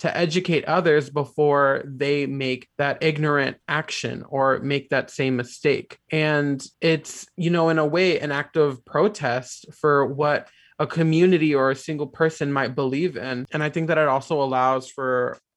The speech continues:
your voice to be heard and actively combat injustice and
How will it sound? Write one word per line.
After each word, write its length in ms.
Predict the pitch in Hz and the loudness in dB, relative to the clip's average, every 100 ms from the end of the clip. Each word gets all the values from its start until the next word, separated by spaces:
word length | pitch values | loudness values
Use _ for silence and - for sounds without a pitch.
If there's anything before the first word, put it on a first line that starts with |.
| _ _ | _ _
your 280 | 160 151 131 | -2 0 0
voice 380 | 131 131 139 | 0 -2 -2
to 100 | - | -10
be 120 | 135 131 | -10 -8
heard 320 | 135 131 127 | -4 -2 -2
and 140 | 117 | -4
actively 460 | 123 127 131 127 131 | -6 -6 -10 -10 -10
combat 420 | 143 131 123 117 | -8 -6 -4 -4
injustice 720 | 135 123 123 123 - 120 - | -6 -6 -8 -8 -10 -10 -8
and 220 | 120 120 | -10 -10